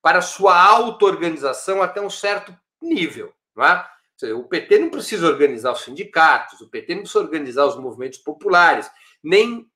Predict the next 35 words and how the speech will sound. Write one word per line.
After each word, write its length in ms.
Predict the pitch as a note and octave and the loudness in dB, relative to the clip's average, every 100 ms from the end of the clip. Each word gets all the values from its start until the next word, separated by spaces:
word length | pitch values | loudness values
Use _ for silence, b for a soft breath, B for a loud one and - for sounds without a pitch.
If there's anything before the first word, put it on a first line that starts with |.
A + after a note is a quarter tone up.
| _ | _
está 320 | F3 - G3 | -18 -2 0
estruturado 1080 | G3+ - - A#3+ - - D3+ F3+ G#3 - - | 0 -4 -10 -8 -6 0 4 6 6 2 -8
para 180 | G#2 | -12
isso. 360 | F#2 - - - _ _ _ _ _ | -14 -18 -20 -20 _ _ _ _ _
O 60 | |
movimento 320 | A2+ A#2 C#3 C#3 | -16 -6 -6 -6
sindical, 540 | B2 F2+ _ B2+ D3 | -14 -20 _ 2 2
o 80 | A2+ | 0
movimento 340 | G#2+ A2+ A#2 | -10 -12 -12
popular, 580 | A2+ G#2 G2 A2+ D#3 - | -12 -12 -2 2 2 0
tem 100 | - | -8
condições 460 | - F#3+ F#3 A3 G#3 | -8 -8 -4 -4 2
de 80 | |
auto-organização. 1120 | F#3 G#3 A3 G#3 E3+ D3 C#3+ B2 A#2 - F2 | 6 6 6 4 -2 0 0 0 -8 -10 -18
O 100 | F2+ | -20
que 80 | - | -14
o 80 | A#3+ | -2
P 120 | A3 | 0
T 200 | F#3+ A3+ | 0 -4
precisa, 720 | - - C3+ - - B3 G3 | -10 -14 -14 -18 -8 -8 -6
isso 340 | A#2+ G3 - F#3 | -6 -8 -12 -16
sim 180 | - D3+ | -12 -10
o 60 | |
P 120 | - | -8
T 160 | B2+ C#3+ | -8 -8
pode 320 | - C#3 C3 | -2 0 0
fazer, 400 | - G2+ B2 D#3+ B B B | -6 -8 -4 -6 B B B
e 100 | D3 | -10
historicamente 840 | - - F#3+ G3 F#3 C#3 D#3 E3 | -10 2 4 4 2 -2 -2 -6
o 60 | - | -4
P 100 | C3+ | -6
T 160 | D#3 | -4
sempre 340 | D3 F3+ E3 B2+ | -8 -8 -8 -10
fez 300 | - D#3+ - | -6 -6 -6
com 280 | - C3+ | -10 -12